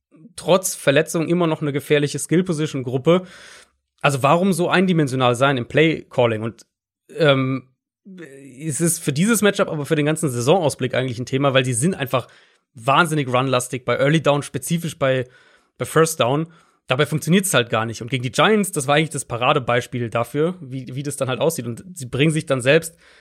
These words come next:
permanent, nicht nur generell in, in Third Downs, also dass sie eben nicht schon bei Second Down zum Beispiel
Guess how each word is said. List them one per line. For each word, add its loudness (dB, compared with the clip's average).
permanent, 2
nicht -4
nur 0
generell 2
in, -4
in -8
Third 2
Downs, 0
also -8
dass -8
sie -8
eben -4
nicht -8
schon -6
bei -4
Second -4
Down -2
zum -8
Beispiel -2